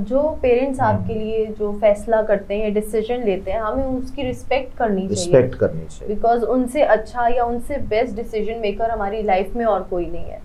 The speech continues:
Speaker 2: बिल्कुल। देखें, आप, अ, दुनिया के अंदर हर शख्स, मैं कहूँगा, हर शख्स जो है वो किसी न किसी मतलब से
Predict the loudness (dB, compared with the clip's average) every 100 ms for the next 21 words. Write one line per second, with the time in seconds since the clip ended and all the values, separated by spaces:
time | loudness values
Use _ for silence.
0 | -4 4 4 6 4 2 -6 -8 -6 2
1 | 4 6 4 2 0 2 4 4 -2 -2
2 | 4 6 8 6 4 0 0 2 4 6
3 | 6 6 4 4 6 4 2 -6 -6 2
4 | 6 6 6 2 -4 -10 -10 -8 0 4
5 | 4 2 -6 -6 -8 -6 0 0 2 2
6 | 2 4 4 4 4 2 2 -6 -6 -8
7 | -10 -14 -2 2 6 6 4 2 0 4
8 | 6 6 4 2 2 4 4 4 4 4
9 | 2 -2 -4